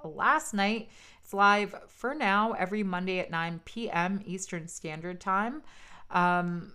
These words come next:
I will be changing to the YouTube, and I will announce it. <laughs> I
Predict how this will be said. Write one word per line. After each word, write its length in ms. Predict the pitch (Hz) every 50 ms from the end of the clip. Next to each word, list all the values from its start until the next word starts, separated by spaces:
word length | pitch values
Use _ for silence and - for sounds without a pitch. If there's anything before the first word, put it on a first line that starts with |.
| - - -
I 120 | - 175 180
will 240 | 208 180 190 190
be 240 | 165 196 196 185 190 _ -
changing 440 | - 214 202 190 175 185 175 175 170
to 100 | - -
the 80 | 160
YouTube, 540 | 170 196 214 220 202 - 214 202 196 190 196 - -
and 100 | - 147 -
I 100 | - 156 160 -
will 160 | 165 170 -
announce 420 | 160 151 156 151 151 151 165 - -
it. 220 | 156 156 - - - - - - - 190 190 - -
<laughs> 420 | - - 160 - - 196 - - -
I 160 | 170 170